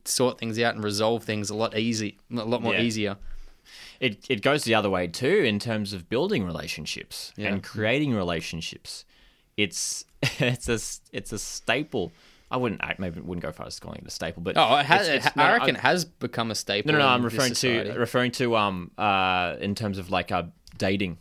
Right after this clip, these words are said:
Speaker 2: and stuff, like
Speaker 1: Yeah, that's
Speaker 2: Tin-,
Speaker 1: what I was,
Speaker 2: like,
Speaker 1: that's what I
Speaker 2: like
Speaker 1: was
Speaker 2: Tinder,
Speaker 1: gonna
Speaker 2: right?
Speaker 1: say, yeah.
Speaker 2: So that's, that's such a big one now.
Speaker 1: Mm.
Speaker 2: And you, and we are, and I, I guess that addresses the body image thing that, that we brought up before. We were sort of judging people,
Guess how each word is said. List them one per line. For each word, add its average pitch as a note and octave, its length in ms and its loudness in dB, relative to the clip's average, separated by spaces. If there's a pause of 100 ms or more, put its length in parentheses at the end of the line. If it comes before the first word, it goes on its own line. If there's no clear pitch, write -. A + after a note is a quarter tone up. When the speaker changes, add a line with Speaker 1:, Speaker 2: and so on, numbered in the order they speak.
(120)
Speaker 2:
and F#2 100 -4
stuff, - 260 -4
like E2+ 120 -2
Speaker 1:
Yeah, C#3 200 6
that's C3+ 120 2
Speaker 2:
Tin-, A#2 80 4
Speaker 1:
what A#2 60 6
I C3+ 40 4
was, C#3+ 100 2
Speaker 2:
like, G2+ 60 4
Speaker 1:
that's D3 180 4
what B2 60 4
I - 20 6
Speaker 2:
like C#3 60 4
Speaker 1:
was C#3 140 2
Speaker 2:
Tinder, G2 220 0
Speaker 1:
gonna E2+ 120 0
Speaker 2:
right? G#2 140 0
Speaker 1:
say, G2 240 -2
yeah. G#2 100 -2
Speaker 2:
So G2+ 440 4 (320)
that's, - 480 -2
that's - 200 -4
such - 320 -4
a F#2 60 -6
big E2+ 280 -6
one E2 300 -6
now. E2 220 -4
Speaker 1:
Mm. F#2+ 200 -6
Speaker 2:
And G#2 180 -2
you, G#2+ 220 0
and G#2+ 260 -2
we A2 200 0
are, G#2 300 2 (260)
and C#3 140 2
I, - 100 0
I A#2+ 100 4
guess C3 180 0
that G2+ 140 0
addresses A#2 360 0
the G2 80 -2
body G#2+ 280 2
image F#2+ 260 -2
thing F#2 180 0
that, F2+ 240 0
that F#2 80 -4
we F#2+ 80 -2
brought F#2+ 200 0
up F#2 60 0
before. A#2 360 -2
We F#2+ 100 0
were G2 80 0
sort A2 280 -2
of F#2+ 120 -6
judging G2+ 460 -2
people, G2+ 260 -4